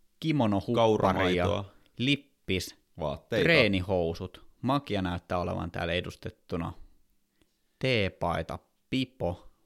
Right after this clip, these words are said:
Speaker 1: vaatteita. Nyt ainakin mulle tulee täältä Valokuvauspodcastin tilillä.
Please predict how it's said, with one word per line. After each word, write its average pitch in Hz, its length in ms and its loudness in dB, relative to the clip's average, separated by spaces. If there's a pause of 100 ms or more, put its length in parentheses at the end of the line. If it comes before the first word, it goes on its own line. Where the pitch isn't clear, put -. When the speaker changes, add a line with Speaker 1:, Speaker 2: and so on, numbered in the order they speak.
Speaker 1:
vaatteita. 104 600 2 (240)
Nyt - 220 -8
ainakin 110 340 0
mulle 120 320 2
tulee - 380 -6
täältä 90 440 -6
Valokuvauspodcastin 87 1000 -4
tilillä. 78 400 -6